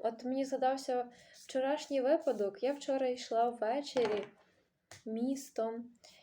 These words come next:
і, е, знаєте, типу, на перший погляд може здатися це страшним.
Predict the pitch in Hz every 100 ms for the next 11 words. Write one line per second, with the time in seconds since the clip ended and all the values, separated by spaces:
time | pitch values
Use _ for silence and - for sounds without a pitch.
0 | _ - 226 233 226 220 208 208 208 -
1 | - - 202 202 202 196 202 196 196 -
2 | - 214 226 370 359 277 269 262 - 220
3 | 196 - 196 220 302 320 285 277 262 277
4 | 269 254 254 269 262 262 269 262 262 262
5 | 262 254 254 - 254 - 311 269 214